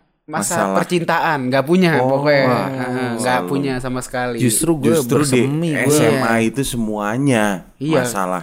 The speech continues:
Speaker 1: Gua
Speaker 2: Mulai,
Speaker 1: enggak.
Speaker 2: mulai mungkin nge-, ada juga yang kan yang telat gitu, mulai-mulai bandel ngerokok, bandel
Speaker 3: Hmm.
Speaker 2: berantem, bandel kabur-kaburan, bandel sama cewek, kayak
Speaker 1: Nah,
Speaker 2: gitu.
Speaker 1: iya,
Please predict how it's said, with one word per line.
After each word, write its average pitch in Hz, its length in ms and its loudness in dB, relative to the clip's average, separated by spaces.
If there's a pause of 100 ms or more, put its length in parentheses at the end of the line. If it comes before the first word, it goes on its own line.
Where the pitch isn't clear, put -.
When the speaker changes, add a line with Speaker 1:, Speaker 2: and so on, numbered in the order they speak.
Speaker 1:
Gua 98 300 -2
Speaker 2:
Mulai, 170 100 0
Speaker 1:
enggak. 156 340 -2 (380)
Speaker 2:
mulai 95 380 -2 (580)
mungkin 95 380 -10 (180)
nge-, 73 340 -18
ada 101 300 0
juga 117 300 0
yang 92 160 0
kan 98 160 -4
yang 98 200 -8
telat 92 380 -6
gitu, 85 240 -8
mulai-mulai 82 560 -10
bandel 82 480 -8
ngerokok, 95 880 -6
bandel 80 380 -8
Speaker 3:
Hmm. 80 100 -8
Speaker 2:
berantem, 98 560 -8 (680)
bandel 85 580 -6 (500)
kabur-kaburan, 98 1080 -6 (220)
bandel 87 500 -8 (300)
sama 85 200 -12
cewek, 113 760 -6 (260)
kayak - 140 -10
Speaker 1:
Nah, 120 160 -2
Speaker 2:
gitu. 131 140 -2
Speaker 1:
iya, 160 160 -2